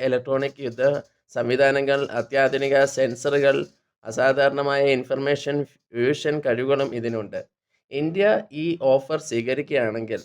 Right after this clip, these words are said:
അത് ഏ-, ആദ്യത്തെ നാറ്റോ അല്ലാത്ത പസഫിക് അല്ലാത്തതുമായ രാജ്യമായി മാറും.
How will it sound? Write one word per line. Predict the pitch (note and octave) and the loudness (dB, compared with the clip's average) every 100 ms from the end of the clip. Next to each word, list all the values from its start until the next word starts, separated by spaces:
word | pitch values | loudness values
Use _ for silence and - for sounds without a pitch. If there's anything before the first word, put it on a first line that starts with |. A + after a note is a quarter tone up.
| - | -8
അത് | A2+ C3 C#3+ - _ - | -2 4 4 2 _ -6
ഏ-, | A#2 - | -4 -2
ആദ്യത്തെ | A#2 A#2+ C3 D#3+ - F3 F3+ E3 | -2 -2 -2 -4 -6 -2 0 0
നാറ്റോ | C#3 B2+ C3+ C3 D#3+ | 0 0 0 0 0
അല്ലാത്ത | - B2 B2 C#3 D#3+ - _ _ E3 F3+ - _ _ | 0 0 0 2 2 -2 _ _ -4 -2 -4 _ _
പസഫിക് | A#2+ A#2 C#3+ D#3 D3 | -8 -6 -4 -4 -2
അല്ലാത്തതുമായ | A#2 A#2+ C#3 E3 E3 _ _ - E3 E3+ D#3 D#3 F#3+ | 0 2 4 2 -2 _ _ -10 -2 0 0 2 2
രാജ്യമായി | D#3+ B2+ B2 D3+ D3 C#3 | 2 2 2 0 -2 2
മാറും. | C#3+ B2+ B2 A2 | 2 0 0 -2